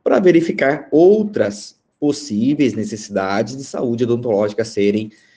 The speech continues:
é, combinadas, acertadas, discutidas com o paciente. Cem por cento dos seus pacientes precisam disso, tá bom? Então, o mês de julho não é pra ter uma caída na frequência e você não pode aceitar isso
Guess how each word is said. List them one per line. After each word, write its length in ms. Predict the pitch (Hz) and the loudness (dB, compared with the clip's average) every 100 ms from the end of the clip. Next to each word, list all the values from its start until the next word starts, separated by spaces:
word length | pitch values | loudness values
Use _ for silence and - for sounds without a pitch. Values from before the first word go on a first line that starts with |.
| _ | _
é, 420 | - 110 110 107 107 | 2 6 6 6 4
combinadas, 760 | 147 156 113 110 117 110 101 | -2 -2 -2 0 0 -2 -4
acertadas, 720 | 101 117 107 107 101 107 110 | -6 -2 -2 0 2 2 0
discutidas 640 | 107 120 - 127 117 113 110 | -2 -6 -8 -8 -6 -6 -6
com 140 | 117 | -8
o 40 | 117 | -8
paciente. 560 | 117 - 98 - - _ _ _ _ _ _ _ _ | -8 -6 -8 -10 -20 _ _ _ _ _ _ _ _
Cem 380 | - - 214 269 | -14 0 2 4
por 120 | 196 | 2
cento 260 | - 143 - | 2 2 -2
dos 160 | 110 104 | -6 -4
seus 160 | 107 | -4
pacientes 420 | 104 101 104 104 | -4 -8 -6 -10
precisam 680 | - 151 143 - 156 156 175 | -2 0 0 -2 -2 0 -2
disso, 420 | 104 92 - - _ _ _ _ | -4 -6 -8 -16 _ _ _ _
tá 80 | 95 | -4
bom? 320 | 101 127 208 _ _ _ _ | -2 -2 -4 _ _ _ _
Então, 960 | 120 117 131 139 147 147 143 135 120 - - _ | -8 0 2 4 4 2 2 0 -2 -4 -12 _
o 80 | 143 | -4
mês 260 | 139 160 185 | 2 4 2
de 120 | 151 | 0
julho 420 | 110 127 160 110 | 0 2 2 0
não 300 | 104 131 165 | -2 0 0
é 80 | 143 | 0
pra 180 | 151 135 | 0 -2
ter 140 | 123 | -2
uma 180 | 117 110 | -2 -4
caída 360 | 110 98 101 110 | -4 -4 -4 -4
na 100 | 101 | -6
frequência 560 | 98 92 92 98 107 | -8 -10 -8 -8 -4
e 60 | 127 | -4
você 260 | 120 123 120 | -2 -4 -2
não 320 | 117 156 185 | -2 -2 0
pode 380 | 127 127 131 131 | 4 4 4 0
aceitar 440 | - 123 120 123 | -2 -2 0 0
isso 380 | 104 104 104 | 0 -4 -6